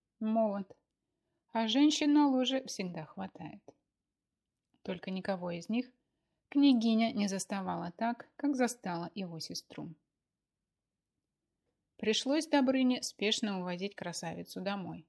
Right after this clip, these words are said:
подальше от княжьего гнева. Но это имело и другие последствия. Князь Игорь посмеялся гневу жены и решил,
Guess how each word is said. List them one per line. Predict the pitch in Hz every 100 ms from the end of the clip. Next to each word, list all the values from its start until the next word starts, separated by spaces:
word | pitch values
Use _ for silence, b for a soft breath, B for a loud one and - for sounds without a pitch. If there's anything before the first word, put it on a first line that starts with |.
| _ _ _ _ _ _
подальше | 262 262 233 233 - 233 -
от | 202
княжьего | - 180 175 165 175 180
гнева. | 175 165 160 160 - _ _ _ _ _ _ _ _ _ _ _ _ _ _ _ _ _ _ _
Но | 240 262
это | 285 359 311
имело | 262 247 214 208 226
и | -
другие | 202 190 175 175
последствия. | 190 - 165 160 - - - 180 _ _ _ _ _ _ _ _
Князь | - 180 175 -
Игорь | 214 214 170 _ _ _ _ _ _
посмеялся | - 302 320 302 233 262 269
гневу | 208 185 185 202
жены | 208 190 170
и | -
решил, | 196 208 - 175 160